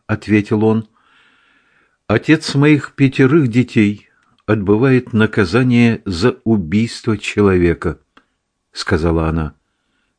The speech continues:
«За что он убил?» «Он убил в честной дуэли»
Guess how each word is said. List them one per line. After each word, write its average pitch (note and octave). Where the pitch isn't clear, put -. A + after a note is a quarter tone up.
«За E2
что G2
он E2+
убил?» A2
«Он G#2
убил G#2+
в -
честной G#2+
дуэли» A2